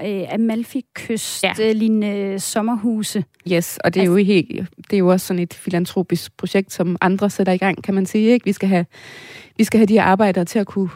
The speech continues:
Speaker 2: kunne, kunne lave lidt kål og lidt kartofler, så de kan tjene til, til dagen og vejen, få noget mad på, på bordet. Øh, og vi skal sørge for at give dem noget luft og lys og noget beskæftigelse, ikke?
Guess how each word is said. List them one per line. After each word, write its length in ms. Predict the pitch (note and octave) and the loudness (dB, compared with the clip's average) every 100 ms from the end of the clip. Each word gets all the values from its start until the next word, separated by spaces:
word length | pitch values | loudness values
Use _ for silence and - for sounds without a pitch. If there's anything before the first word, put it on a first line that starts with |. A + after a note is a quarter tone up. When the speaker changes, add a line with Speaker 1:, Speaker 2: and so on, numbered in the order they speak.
| - _ _ | -14 _ _
Speaker 2:
kunne, 240 | - F#3+ F3+ - _ _ - | -6 -4 -6 -14 _ _ 2
kunne 80 | G#3+ | 4
lave 140 | G3 | 4
lidt 120 | G#3 | 2
kål 280 | - B3+ F3+ | 2 2 4
og 60 | F#3+ | 2
lidt 140 | G3+ | 0
kartofler, 460 | - - A3+ - G#3 | -4 -2 -2 -2 -8
så 140 | - | -6
de 120 | F#3 | -6
kan 300 | G3 F3+ F3 - _ _ _ _ - | -2 -2 -2 -8 _ _ _ _ -2
tjene 220 | G#3+ A3 | 0 0
til, 260 | - G3+ - _ - | -2 -4 -4 _ -10
til 180 | - G3+ | -4 -2
dagen 200 | G#3 G3 | 0 0
og 60 | |
vejen, 220 | F#3+ F#3+ G3 | 0 0 0
få 80 | |
noget 140 | G#3 G3 | 0 2
mad 140 | G3+ | 2
på, 160 | - A3+ _ | 2 -2 _
på 100 | - | -4
bordet. 320 | G#3+ A#3+ G#3+ G3+ _ _ _ - | 0 2 2 -2 _ _ _ -4
Øh, 320 | G#3 G3+ G3 F#3+ | 0 2 2 0
og 100 | G3+ | 0
vi 40 | |
skal 180 | G#3+ G#3 | -2 -2
sørge 200 | - G3+ | 0 2
for 80 | G#3+ | 0
at 60 | |
give 80 | G3+ | -2
dem 60 | A3 | -2
noget 160 | G3 F#3 | 0 0
luft 260 | G3 - | -2 -4
og 60 | F#3+ | -6
lys 320 | G3 F#3 - | -6 -6 -8
og 260 | F3+ F3 F3+ | -6 -4 -4
noget 140 | F3+ | -6
beskæftigelse, 640 | F#3 - G3 - G3 - G#3+ | -6 -4 -4 -4 -10 -8 -8
ikke? 140 | G#3+ | -8